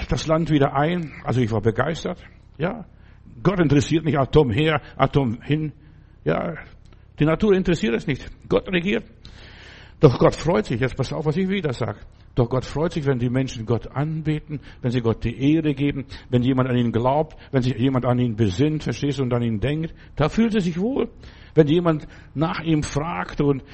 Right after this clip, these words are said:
ihn, ihm gehorcht, da, das gefällt Gott. Aber er kann das ohne uns auch weitermachen.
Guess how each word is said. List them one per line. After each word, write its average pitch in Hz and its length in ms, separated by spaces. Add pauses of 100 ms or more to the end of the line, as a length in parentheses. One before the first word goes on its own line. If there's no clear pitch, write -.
(200)
ihn, 131 540
ihm 143 160
gehorcht, 139 480 (400)
da, 190 220 (320)
das 165 100
gefällt 208 460
Gott. 135 180 (240)
Aber 117 240
er 107 80
kann 120 220
das 107 140
ohne 113 260
uns 120 200
auch 143 220
weitermachen. 143 500